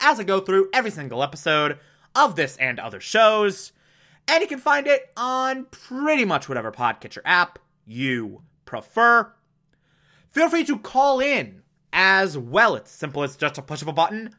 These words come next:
on the Anchor app. I'll play those on the show from time to time if you feel so inclined to send those in. Follow me on Twitter and Instagram, Tom Tom four four six eight,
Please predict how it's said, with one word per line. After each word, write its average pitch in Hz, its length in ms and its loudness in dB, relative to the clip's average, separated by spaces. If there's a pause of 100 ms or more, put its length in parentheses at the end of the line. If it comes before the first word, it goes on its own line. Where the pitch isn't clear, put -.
(280)
on 247 180 2
the 190 120 -4
Anchor 117 260 -8
app. 185 340 0
I'll 262 200 2
play 190 140 -2
those 160 160 -4
on 151 80 -4
the 143 80 -8
show 170 280 2
from 170 240 0
time 135 180 -2
to 120 60 -10
time 151 400 0 (340)
if 277 200 -4
you 170 60 -10
feel 175 100 0
so 147 160 -4
inclined 131 580 0 (100)
to 131 320 0 (140)
send 139 460 0 (240)
those 117 560 -2 (260)
in. 214 420 0 (3500)
Follow 277 300 4
me 320 240 -4
on 220 220 0
Twitter 269 600 0
and 214 380 0 (120)
Instagram, 131 800 -2
Tom 143 260 -4
Tom 139 240 0
four 143 220 0
four 135 240 0
six - 320 -4
eight, 208 400 0